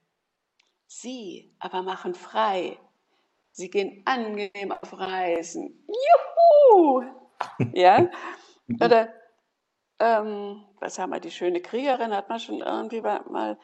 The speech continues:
Speaker 1: "wie eine Feder." Mhm. Ah ja, das ist auch schön. Das ist auch für Schlaf hier. "Und erst zu gegebener Zeit werden sie von sieben bis eins zählen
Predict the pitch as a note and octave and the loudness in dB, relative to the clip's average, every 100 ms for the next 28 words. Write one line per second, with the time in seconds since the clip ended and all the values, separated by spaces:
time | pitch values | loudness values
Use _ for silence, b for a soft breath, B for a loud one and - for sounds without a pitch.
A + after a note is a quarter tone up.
0 | _ - A3+ A3+ - G#3+ G#3+ G3+ F3 D3 | _ -4 -4 -4 -4 -2 0 2 2 0
1 | _ _ _ _ _ _ _ _ _ _ | _ _ _ _ _ _ _ _ _ _
2 | _ _ _ - G#3 G3 F#3+ G3 G3 G3+ | _ _ _ -20 -20 -12 -12 -6 -4 -4
3 | F#3+ F#3+ F#3 F#3 - F#3 - F3 E3 F#3+ | -6 -8 -8 -2 -2 -2 -4 -2 -2 -4
4 | A#3+ - G#3+ A3+ - G#3 - F#3 F#3 E3 | -4 0 0 0 -6 -6 -4 0 2 0
5 | D#3 - F3 E3 - B B B B B | -2 0 0 0 -4 B B B B B
6 | - - _ - G#3 F#3+ F#3+ G#3 C4 - | -20 -20 _ -8 -8 -6 -4 -2 -2 -2
7 | - C4 B3 F#3+ - A3+ B3+ D#4+ D#4+ C#4+ | -4 -6 -6 -12 -6 -2 -2 -2 0 0
8 | B3+ - A3+ F#3+ F3+ E3+ E3+ - - _ | 0 -4 -2 0 0 -2 -6 -18 -20 _
9 | _ _ _ _ _ _ _ _ _ _ | _ _ _ _ _ _ _ _ _ _
10 | _ _ _ _ _ F#3 G3 F#3+ F#3+ G3 | _ _ _ _ _ -6 -4 -2 -2 0
11 | G3 F3 F3 G#3+ C4+ B3+ A3+ A3+ - G3 | -2 -2 -2 -2 -2 -2 -2 0 2 2
12 | G3+ G#3 - - A3+ G#3 G#3 G#3 G#3 G3+ | 2 -2 -8 -6 0 2 4 2 0 -4
13 | G3 G3+ | -8 -12